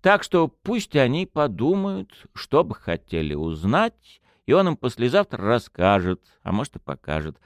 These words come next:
Может быть, потому что их способности будут зависеть от внешних причин. Возможно, от фазы Луны, возможно, по иной причине.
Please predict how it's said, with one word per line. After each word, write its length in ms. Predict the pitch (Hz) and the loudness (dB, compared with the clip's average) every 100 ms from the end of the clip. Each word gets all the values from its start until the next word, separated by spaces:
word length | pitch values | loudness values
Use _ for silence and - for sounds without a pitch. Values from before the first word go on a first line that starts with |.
| _ _ - | _ _ -4
Может 300 | 208 247 160 | 2 2 4
быть, 220 | 190 196 | 2 2
потому 480 | 139 - 143 175 202 | -4 2 2 2 -4
что 180 | - 127 | -2 -2
их 220 | 139 110 | -2 -6
способности 800 | - 117 101 156 175 113 - 98 | -2 0 0 0 -2 -4 -6 -8
будут 360 | 80 127 113 | -4 -2 -2
зависеть 580 | 80 92 90 143 - 90 | 0 0 0 -6 -8 -8
от 140 | 82 - | -8 -8
внешних 580 | 82 110 135 120 120 - | -4 -4 -4 -10 -14 -12
причин. 960 | - 107 - - 82 92 98 95 101 _ _ _ _ _ _ _ _ | -12 -10 -12 -8 -2 2 2 2 -2 _ _ _ _ _ _ _ _
Возможно, 600 | 101 107 98 160 131 117 | 2 4 4 2 2 0
от 100 | 107 | 0
фазы 380 | - 107 127 123 | 0 2 2 0
Луны, 720 | 117 117 101 85 90 87 - _ _ _ | -4 -2 0 0 0 -2 -6 _ _ _
возможно, 540 | 73 92 85 131 131 127 | 0 2 4 2 2 -4
по 240 | - 120 | -6 -6
иной 360 | 101 76 78 76 | -4 -4 -4 -6
причине. 800 | 73 76 - 67 71 69 69 | -8 -12 -12 -10 -8 -8 -10